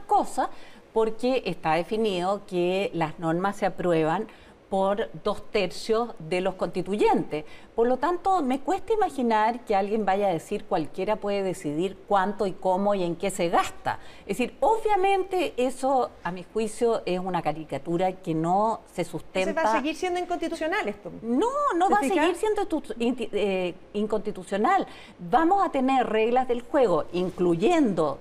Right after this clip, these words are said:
Speaker 1: que el gasto está, el, el gasto público está en manos del Ejecutivo, pero vamos a cambiar muchas otras cosas para que el Parlamento tenga más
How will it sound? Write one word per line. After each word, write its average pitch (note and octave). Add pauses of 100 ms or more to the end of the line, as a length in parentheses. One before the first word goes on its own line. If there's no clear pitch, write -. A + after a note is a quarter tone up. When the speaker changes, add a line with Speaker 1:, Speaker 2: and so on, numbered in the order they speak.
(140)
Speaker 1:
que -
el D#3+
gasto F3+
está, E3 (160)
el, D#3
el D3
gasto D#3
público F3
está E3
en E3+
manos F3 (320)
del F3+
Ejecutivo, G3 (300)
pero D4+
vamos F#4
a G#4+
cambiar D#4
muchas E4
otras E4 (100)
cosas B3+ (340)
para E3+
que -
el D3
Parlamento D#3 (180)
tenga G3
más E3+